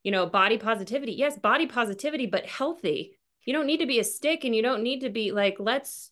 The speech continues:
let's promote love for self, because if you love yourself, you're going to be at a beautiful weight,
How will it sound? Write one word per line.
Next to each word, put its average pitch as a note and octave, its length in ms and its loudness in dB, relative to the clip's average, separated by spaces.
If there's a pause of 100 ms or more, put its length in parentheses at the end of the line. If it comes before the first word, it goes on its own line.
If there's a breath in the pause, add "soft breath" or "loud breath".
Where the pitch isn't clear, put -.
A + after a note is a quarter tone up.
let's B3+ 260 0
promote A#3 760 2 (360)
love A3 360 -2
for F#3 140 -2
self, B3 420 0
because G3+ 300 -2
if G3+ 100 -6
you C4 140 -4
love G#3+ 240 2
yourself, B3+ 360 -2
you're A3+ 120 -2
going G#3+ 320 0
to G#3+ 80 0
be G#3 120 -2
at F3+ 60 0
a - 40 -4
beautiful E3 340 -6
weight, C3 320 -8